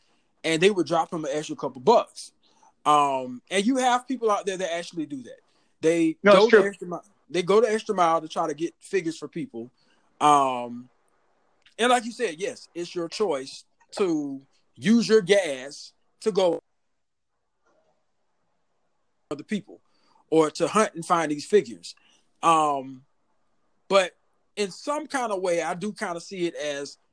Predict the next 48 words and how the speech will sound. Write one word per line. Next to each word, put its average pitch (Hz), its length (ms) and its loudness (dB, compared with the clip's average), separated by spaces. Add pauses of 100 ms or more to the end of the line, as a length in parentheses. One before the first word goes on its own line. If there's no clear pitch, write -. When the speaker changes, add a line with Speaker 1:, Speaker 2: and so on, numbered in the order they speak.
(100)
Speaker 1:
"Hey, 165 360 2
well, 160 320 0
you 185 160 -4
know, - 80 2
you 190 140 0
don't 214 120 2
have 196 180 4
this 190 120 0
figure 185 260 2
available. 151 600 -2 (100)
I'm 180 140 2
gonna 165 120 -8
go 165 160 0
ahead 160 240 -2
and 147 80 -4
do 151 80 -6
what 147 120 -2
I 143 80 -6
need 143 200 -8
to 131 80 -10
do 131 360 -2 (460)
to 175 160 4
get 175 260 2
you 165 60 2
this 147 200 2
figure, 110 440 -2 (440)
um, 123 640 4 (1080)
and 175 160 0
make 208 140 4
sure 226 120 -6
that 202 180 0
you 226 80 -2
have 208 260 -4
it." 92 100 -20 (520)
Um, 135 680 -2 (320)
now, 190 260 -4
me 240 160 -2
personally, 226 420 -4
I 180 80 -2
can 185 120 -12
honestly 190 320 -6
say, 139 300 -10
I'll 139 200 -8
say 160 220 -6
this. 127 320 -12 (420)
I've 208 260 6
actually 185 400 -4
bought 147 360 -2